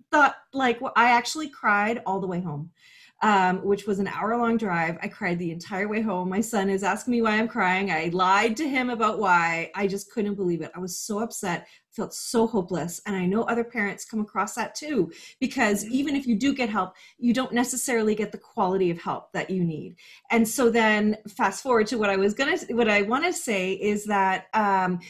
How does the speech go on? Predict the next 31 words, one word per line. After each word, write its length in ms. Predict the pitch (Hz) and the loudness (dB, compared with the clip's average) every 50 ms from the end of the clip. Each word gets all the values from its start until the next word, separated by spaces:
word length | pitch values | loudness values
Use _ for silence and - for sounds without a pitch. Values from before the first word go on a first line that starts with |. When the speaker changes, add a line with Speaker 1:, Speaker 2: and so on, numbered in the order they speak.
| - _ | -14 _
Speaker 1:
we 220 | - 214 233 240 240 | 0 2 2 2 0
had 640 | 220 - - 285 302 302 294 269 240 220 214 202 - - | -2 -6 -8 -6 -6 -4 -2 0 0 2 0 0 -2 0
an 80 | 226 220 | 0 2
entire 640 | 214 214 214 - - - - - 233 247 269 294 302 | 2 2 0 -2 -6 -12 -8 -6 -4 -4 -4 -4 -6
summer 440 | 294 - - - 311 359 381 403 403 | -8 -8 -4 -2 -2 0 0 -2 -6
camp 360 | - - 254 175 160 165 - | -6 -6 -4 -4 -4 -4 -6
for 120 | - - | -8 -8
my 160 | 208 202 196 220 | -6 -4 -4 -4
son, 640 | 214 - - 359 381 381 254 208 196 190 196 208 - - - - - - _ - | -4 -4 -2 -2 -2 0 0 0 0 0 -2 -4 -6 -10 -18 -20 -20 -20 _ 0
um, 240 | 240 233 220 208 202 - | 2 4 4 2 2 0
over 200 | 247 233 202 214 | 0 0 2 0
three 440 | 202 - - - 226 214 240 302 349 | -2 -4 -8 -10 -8 -4 -2 0 0
weeks, 420 | 311 247 233 214 208 214 - - - _ _ _ _ _ _ _ _ _ _ _ - | 0 0 0 -2 -2 -4 -8 -16 -18 _ _ _ _ _ _ _ _ _ _ _ -10
specifically 800 | 262 - - - 302 285 - - 302 277 339 349 339 349 349 339 | -10 -10 -6 -4 -4 -4 -4 -4 -4 -4 -4 -6 -2 -2 0 0
on 160 | 320 320 285 - | 0 -2 -2 -2
O 80 | 247 247 | -2 -4
C 200 | 240 - 285 254 | -2 -4 -4 -2
D 160 | 233 220 214 | -2 -2 -2
through 160 | 214 - 226 | -2 -4 -4
the 140 | 185 196 175 - | -4 -4 -4 -2
O 140 | - 226 269 | -2 0 0
C 180 | 277 - 285 240 | -2 -4 -6 -6
D 140 | 262 262 - | -6 -6 -6
clinic 380 | - 247 226 208 208 214 208 | -4 -2 -2 0 -2 -2 -4
at 220 | - 160 175 - 175 | -4 -6 -4 -4 -4
B 140 | 190 202 | -4 -4
C 160 | 208 - 247 247 | -4 -6 -8 -10
Children's 400 | - - 247 233 240 254 247 - | -8 -8 -6 -6 -6 -6 -6 -4
Hospital, 500 | 226 196 208 - - - 208 190 190 196 | -4 -4 -4 -4 -6 -6 -4 -4 -4 -4
the 160 | 180 196 185 | -2 -2 -2
most 360 | 185 190 180 185 180 - | -2 -2 -2 -4 -6 -8